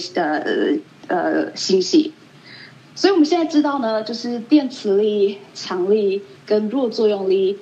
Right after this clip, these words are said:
它们该怎么样控制这些基本粒子之间的相互作用。然后这三种力跟重力在一起呢，它告诉我们说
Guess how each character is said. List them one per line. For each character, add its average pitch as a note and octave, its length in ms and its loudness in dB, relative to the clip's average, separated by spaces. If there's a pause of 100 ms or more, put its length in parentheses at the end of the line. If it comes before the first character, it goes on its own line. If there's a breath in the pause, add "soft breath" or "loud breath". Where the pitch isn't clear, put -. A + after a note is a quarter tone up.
(160)
它 A#3+ 120 -4
们 A#3 200 -2
该 B3+ 220 -2
怎 F3+ 200 -4
么 E3+ 80 -4
样 F#3 280 -2
控 G3+ 300 -4
制 G3+ 140 -4
这 F#3 100 -2
些 F#3+ 420 0 (100)
基 - 160 -4
本 E3 240 2
粒 - 120 2
子 D#3 160 0
之 E3+ 140 0
间 F3 260 2
的 E3 300 -2
相 A3+ 260 -4
互 A3+ 200 0
作 F#3+ 240 2
用。 E3+ 260 -2 (440 loud breath)
然 G#3 120 -2
后 A3 360 -4
这 D4 120 -2
三 E4 260 0
种 G#3 240 -4
力 G#3 400 -4
跟 A3 320 -2
重 B3+ 300 -4
力 G3 160 -2
在 G#3 220 -4
一 G3 100 0
起 F3+ 200 -8
呢， D#3+ 380 -8
它 G3+ 80 -14
告 G#3 180 -6
诉 G3+ 200 -6
我 - 20 -2
们 E3 140 -8
说 F#3+ 280 -6